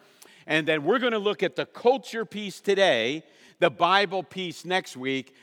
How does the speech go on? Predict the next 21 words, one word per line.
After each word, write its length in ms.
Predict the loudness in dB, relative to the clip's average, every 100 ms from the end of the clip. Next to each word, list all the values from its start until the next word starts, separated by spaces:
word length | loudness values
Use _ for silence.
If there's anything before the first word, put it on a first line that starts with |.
| _
but 320 | 2 2 2
I'll 140 | 0 0
probably 500 | 2 0 0 -4 -8
spill 400 | -8 -6 -4 0
over 280 | 0 0 -2
a 60 |
little 300 | 0 0 0
bit 220 | 0 -4
today, 380 | -2 0 0 0 -4 _
and 100 | -6
then 120 | -2
next 240 | -2 -4 -8
week 160 | -12 -8
we'll 120 | -8
pick 240 | -6 -2
up 180 | -4 -4
culture 340 | -10 -10 -8
a 60 | -8
little 220 | -6 -8
bit 160 | -6 -6
again. 260 | -6 -8